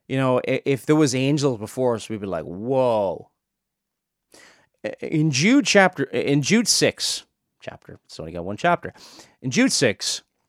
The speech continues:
"And the angels who did not keep their proper domain, but left their own abode, he has reserved in everlasting chains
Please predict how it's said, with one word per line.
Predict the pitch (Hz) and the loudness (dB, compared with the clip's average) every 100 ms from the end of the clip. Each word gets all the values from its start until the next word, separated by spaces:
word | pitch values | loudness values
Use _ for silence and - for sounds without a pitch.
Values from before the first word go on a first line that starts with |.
| _ _ _ _ _ _ _ _ _ _ _ _ _ _ _ _ - | _ _ _ _ _ _ _ _ _ _ _ _ _ _ _ _ -2
"And | 131 | 6
the | 165 | 8
angels | 269 240 123 107 151 - - - | 10 8 6 2 0 -4 -10 -4
who | 170 | -2
did | 160 | 2
not | 190 254 | 2 2
keep | - 220 - | 0 -2 2
their | 202 | 2
proper | - 185 190 | 4 2 2
domain, | 180 170 202 156 - _ _ _ _ - | 2 4 2 0 -4 _ _ _ _ 2
but | 147 | 4
left | 180 220 - | 8 6 6
their | 165 151 156 | 4 6 8
own | 160 | 8
abode, | 143 147 160 190 185 - _ | 8 10 10 10 8 0 _
he | - - 165 | -12 -4 -2
has | 160 160 135 | 2 4 2
reserved | 123 151 135 117 208 190 135 156 143 - - - | 2 2 4 8 8 10 8 6 4 -6 -20 -4
in | 147 143 - | -2 -2 6
everlasting | 220 220 226 190 185 - 175 170 | 8 10 8 8 6 4 2 2
chains | - - 190 196 151 90 - - - | 2 2 6 6 6 2 -10 -12 -12